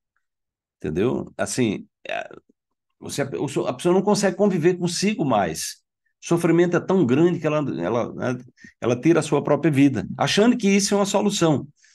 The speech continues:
né? Dentro da perspectiva quântica que a gente trabalha, que a vida não acaba, a pessoa vai pra uma outra dimensão carregando toda a angústia que ela estava aqui, né? Ela não vai se, né?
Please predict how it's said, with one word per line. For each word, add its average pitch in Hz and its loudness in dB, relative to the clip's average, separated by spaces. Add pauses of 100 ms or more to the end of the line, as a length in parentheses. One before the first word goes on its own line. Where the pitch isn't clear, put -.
(180)
né? 120 0
Dentro 175 2
da 175 2
perspectiva 127 -2
quântica 123 -2
que 113 -4
a 101 0
gente 104 -2
trabalha, 95 -2
que 101 -8
a 95 -2
vida 104 0
não 113 2
acaba, 147 -2 (400)
a - -2
pessoa 208 -2
vai 196 0
pra 233 -4
uma 208 2
outra 208 4
dimensão 190 0
carregando 180 2
toda 226 2
a - 0
angústia 180 0
que 151 -6
ela 151 0
estava 175 -4
aqui, - -4 (540)
né? 117 -2
Ela 101 0
não 151 2
vai 180 4
se, - 0
né? 127 -2